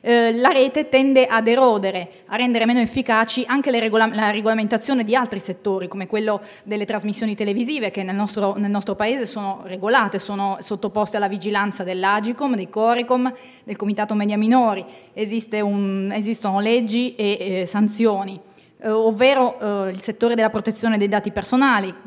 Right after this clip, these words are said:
anche per il quale esiste un garante ed esiste una normativa specifica. Tuttavia,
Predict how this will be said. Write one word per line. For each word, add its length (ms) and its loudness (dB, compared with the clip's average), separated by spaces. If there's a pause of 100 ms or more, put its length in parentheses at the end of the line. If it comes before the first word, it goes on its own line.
(180)
anche 280 -2
per 160 0
il 80 -2
quale 300 4
esiste 260 -6
un 80 0
garante 560 2
ed 100 -6
esiste 320 -6
una 100 -2
normativa 440 -4
specifica. 580 -8 (320)
Tuttavia, 520 -2